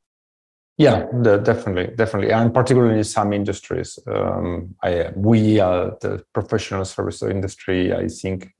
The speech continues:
uh, generative A I will have and is having a major impact, and we need to, to rethink completely the way we are approaching our, our,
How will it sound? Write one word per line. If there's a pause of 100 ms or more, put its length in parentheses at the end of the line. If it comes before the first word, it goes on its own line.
(100)
uh,
generative
A
I
will
have
and
is
having
a
major
impact, (1000)
and
we
need
to, (220)
to
rethink (160)
completely (100)
the
way
we
are
approaching
our,
our,